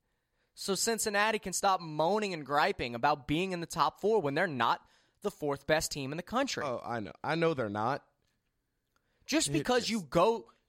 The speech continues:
Speaker 1: twelve and oh doesn't mean you're one of the best teams in the country.
Speaker 2: I
Speaker 1: You
Speaker 2: know.
Speaker 1: telling me U L is the b-, one of the be-, top five teams in the country because they're eleven and one?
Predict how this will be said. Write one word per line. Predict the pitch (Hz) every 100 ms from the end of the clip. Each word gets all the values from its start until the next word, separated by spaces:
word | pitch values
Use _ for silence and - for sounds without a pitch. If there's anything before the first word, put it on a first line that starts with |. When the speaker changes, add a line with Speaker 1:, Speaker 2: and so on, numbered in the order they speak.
| _
Speaker 1:
twelve | - 170 233 208
and | 170
oh | 214 170 101 107 _ _ _ _ _ _ 202
doesn't | 262 240 202
mean | 160 226 233 151 143 _ -
you're | 160 226
one | 214
of | 220
the | 180
best | 208 196
teams | 214 208 170
in |
the | 147
country. | - 302 294 104 - _ _ _ _ _ _ _ _ _ _ _ _ _ _ _ _ _
Speaker 2:
I | -
Speaker 1:
You | 214
Speaker 2:
know. | 220
Speaker 1:
telling | 262 277
me | 277 254 - _
U | 156 233 220
L | 214 262 285 - _
is | 175
the | 185
b-, | 185
one | 185 214
of |
the | 196
be-, | - -
top | 208 208
five | 214 220
teams | 220 220
in | 202
the |
country | 196 208 214
because | 190
they're | 185 170
eleven | 151 156 196
and | 160 123
one? | 170 254